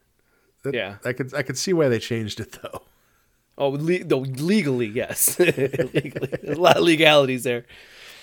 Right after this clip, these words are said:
Speaker 2: Uh, anything else you're playing?
Speaker 1: Uh, I just started Little Gator Game. It's, uh, <laughs>
Speaker 2: Yeah.
Speaker 1: I already talked about that, though. It's pretty good. It's, uh, I, I don't know. I was a little disappointed and, like, just how, how, how talky it is.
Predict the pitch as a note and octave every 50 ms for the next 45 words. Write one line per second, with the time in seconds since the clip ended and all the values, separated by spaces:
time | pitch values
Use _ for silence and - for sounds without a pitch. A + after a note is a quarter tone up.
0 | - - _ - - D#4+ A3 G#3 F3+ D#3 D#3+ D#3+ D#3 D3+ C3 D#3 D#3+ D#3+ D#3 D#3+
1 | D3+ D#3 D#3+ - G#3 - G#3+ G#3 A3 B3+ - _ _ _ _ _ _ _ _ _
2 | _ _ _ _ _ _ _ _ _ _ _ _ _ _ _ _ _ _ _ _
3 | _ _ _ _ - G#2+ G#2 G2+ G2 G#2 A2+ A2+ G#2+ B2+ C3 - - C3 C3+ C#3+
4 | D3 C#3+ C3 C3 C#3+ D3+ C#3+ A#2+ C3 C#3+ D#3 D#3 C#3 G#2 A2+ A2+ A2+ A#2 A#2 A2+
5 | A#2 A#2+ B2 _ _ _ _ _ _ _ _ - G#2 - - - C#3 B2 A#2+ A#2
6 | - - - A2+ A#2+ C3+ C#3 C3+ C3+ B2+ B2 A#2+ A2+ G2+ G#2 - F3+ F3 F3+ -
7 | D3 C#3 C3 C#3 C#3 C#3 C3 - C3+ C3+ B2 B2 A2 A2 G#2 G2 - G2+ G2 F#2+
8 | - G#2 G2 F#2+ F#2 F2+ F#2 - _ _ - - - _ _ - - B2 A#2 A#2
9 | A2 A2 G2 F2+ F2 F#2+ - - - G#2+ G2+ - - A#2+ A2 G#2+ G#2 G2+ - -
10 | - - - - _ _ _ - D#3 D#3 C3+ D3 D#3+ D3+ C#3 B2 A2 A2+ A#2+ C3+
11 | C#3 C3 B2 D3 D3 D3+ D3 C3+ A2+ B2+ B2 - B2 - - - B2+ B2 A#2+ A#2+
12 | A2+ A#2 G2+ G2+ G2 F#2 F#2 F2+ E2+ G2+ G2 F#2 F#2 - - - - A2+ A2 -
13 | - - A#2 A2+ A2+ - G#2 A2+ A2 G#2+ - - A#2 G#2+ G#2+ - C3+ C3 C3 C3+
14 | C3+ D3 D3 D3+ D#3+ E3 - - -